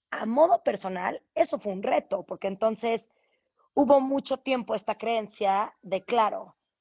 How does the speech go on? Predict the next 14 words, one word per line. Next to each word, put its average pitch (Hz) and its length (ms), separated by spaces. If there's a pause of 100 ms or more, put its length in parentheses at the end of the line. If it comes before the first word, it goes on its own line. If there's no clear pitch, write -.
si 226 240
eres 226 600
una 226 300
mujer 208 200
exitosa, 196 680 (3250)
todos 277 260
los 226 260 (560)
que 170 120
quieren 220 400
es 196 260
cuidar 220 520
a 214 100
una 196 180
mujer. 185 460